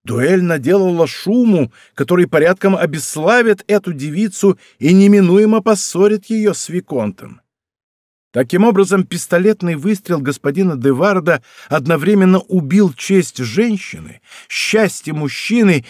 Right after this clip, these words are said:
и, может быть, смертельно ранил одного из лучших дворян Франции. Ах, принцесса, у вас холодный разум. Он всех осуждает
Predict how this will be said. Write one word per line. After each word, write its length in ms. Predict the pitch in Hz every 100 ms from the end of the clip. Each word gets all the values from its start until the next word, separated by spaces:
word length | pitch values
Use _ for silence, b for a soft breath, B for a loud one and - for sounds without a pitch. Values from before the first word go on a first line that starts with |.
| B
и, 120 | 180 175
может 540 | 170 202 254 190 180
быть, 240 | 156 214
смертельно 640 | - 156 160 - 214 185 143
ранил 340 | 185 202 180
одного 340 | 165 147 175 185
из 140 | 127
лучших 480 | 139 226 233 - 196
дворян 360 | 180 196 190 180
Франции. 880 | - 196 196 151 - 117 92 - _ _ _ _ _ _ _ _ _ _ -
Ах, 340 | 180 156 -
принцесса, 1080 | - 120 117 - 156 165 143 - - - _ _ _ _ _ _ _ _ _ _ -
у 100 | 147
вас 240 | 190 -
холодный 760 | - 170 180 214 180 190 185 -
разум. 720 | 135 151 156 131 104 90 - _ _ _ _ _ _ _ _
Он 240 | 143 165 147
всех 460 | - - 190 -
осуждает 920 | 131 - 120 98 139 180 175 135 _